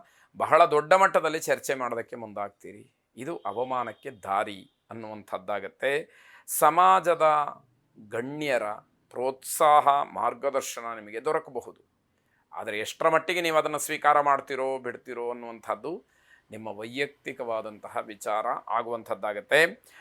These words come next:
ಕಚೇರಿಯ ಕೆಲಸಗಳನ್ನ ಮಧ್ಯಾಹ್ನದ ಒಳಗಡೆ ಪೂರೈಸ್ಕೊಳ್ಳಿ. ಆಮೇಲೆ ಅಷ್ಟೊಂದು ನಿಮ್ಮ ಮನಸ್ಸಿಗೆ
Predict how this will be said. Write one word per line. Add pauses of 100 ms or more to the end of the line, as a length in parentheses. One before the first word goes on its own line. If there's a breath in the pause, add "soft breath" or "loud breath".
(100)
ಕಚೇರಿಯ
ಕೆಲಸಗಳನ್ನ
ಮಧ್ಯಾಹ್ನದ
ಒಳಗಡೆ
ಪೂರೈಸ್ಕೊಳ್ಳಿ.
ಆಮೇಲೆ
ಅಷ್ಟೊಂದು
ನಿಮ್ಮ
ಮನಸ್ಸಿಗೆ